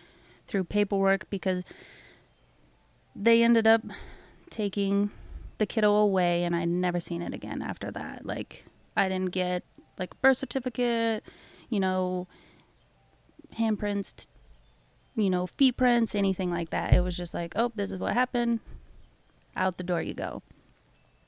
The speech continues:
And then so I found out later that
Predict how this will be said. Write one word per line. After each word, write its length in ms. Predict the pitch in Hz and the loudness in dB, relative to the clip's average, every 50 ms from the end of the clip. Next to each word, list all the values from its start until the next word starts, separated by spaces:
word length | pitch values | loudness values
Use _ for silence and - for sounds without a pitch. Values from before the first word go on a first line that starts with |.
| - - - _ - | -20 -20 -20 _ -2
And 160 | 214 208 208 | 0 2 2
then 220 | 208 202 196 190 | 4 4 2 2
so 180 | - - 208 190 | 0 0 2 2
I 140 | 196 196 196 | 2 2 2
found 260 | - 196 185 180 180 | 2 0 0 2 2
out 280 | 175 175 175 175 - - - - - - - - - - - - - - _ _ _ _ _ - | 0 0 0 -2 -4 -8 -20 -20 -20 -20 -20 -20 -20 -20 -20 -20 -20 -20 _ _ _ _ _ -4
later 640 | - 220 220 214 208 202 202 202 202 202 208 208 196 - - - - - - - | 2 6 6 6 8 8 8 8 8 8 6 4 2 -2 -8 -12 -14 -14 -12 -4
that 560 | 196 196 196 190 190 185 180 180 - - - | 2 4 4 6 6 4 4 2 -2 -4 -8